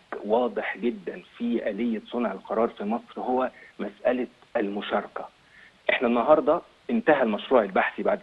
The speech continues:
ستة شهور، وتم رفعه إلى رئاسة الجمهورية، وجاء الرد من الرئاسة بأهمية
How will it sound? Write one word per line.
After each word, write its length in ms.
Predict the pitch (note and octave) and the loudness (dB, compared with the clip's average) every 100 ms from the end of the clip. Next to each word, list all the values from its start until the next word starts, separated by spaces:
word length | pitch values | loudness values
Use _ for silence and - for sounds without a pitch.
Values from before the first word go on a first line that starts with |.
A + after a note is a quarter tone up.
| - | -6
ستة 360 | A#2 - - G3+ - | -4 -4 -4 -10 -2
شهور، 320 | A#2 C#3 F3 - _ _ _ - - - | 0 2 0 -4 _ _ _ -20 -8 4
وتم 340 | B2 F3+ E3 | 6 6 4
رفعه 420 | B2 C#3 C#3+ A#2+ G#2 | 6 6 6 2 4
إلى 200 | C3 A2+ | 2 2
رئاسة 400 | G2+ B2 - A2 | 0 -2 -4 -8
الجمهورية، 600 | G2 F#2+ G#2 A2 B2+ C#3 - _ _ _ - | -6 -6 -4 2 4 2 -4 _ _ _ 2
وجاء 420 | A2+ C#3+ E3 A2+ | 6 8 8 6
الرد 380 | A2 B2+ A2+ G#2 | 4 2 2 -2
من 200 | A#2 B2 | 0 0
الرئاسة 540 | G2+ G2+ - B2+ A#2 | 0 0 0 -2 0
بأهمية 640 | G2 - - A2 C3 A#2+ | 2 2 2 -2 -2 -2